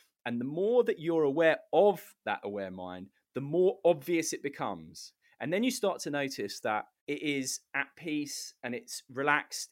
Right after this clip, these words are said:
irrespective of what's going on. It doesn't have a problem. It's not like, "I prefer this music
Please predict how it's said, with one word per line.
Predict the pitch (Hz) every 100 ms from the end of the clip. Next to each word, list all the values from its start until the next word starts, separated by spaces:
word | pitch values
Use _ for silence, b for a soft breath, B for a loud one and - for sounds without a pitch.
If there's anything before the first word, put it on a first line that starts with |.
| -
irrespective | 165 196 202 202 - - 127
of |
what's | 123 139 -
going | 123 131
on. | 123
It | 107
doesn't | 110 175 165
have | 156
a |
problem. | 143 170 131
It's | -
not | 165
like, | 139 139
"I | 127
prefer | 123 135 - 143 127
this | 139 147 - -
music | 131 127 123 113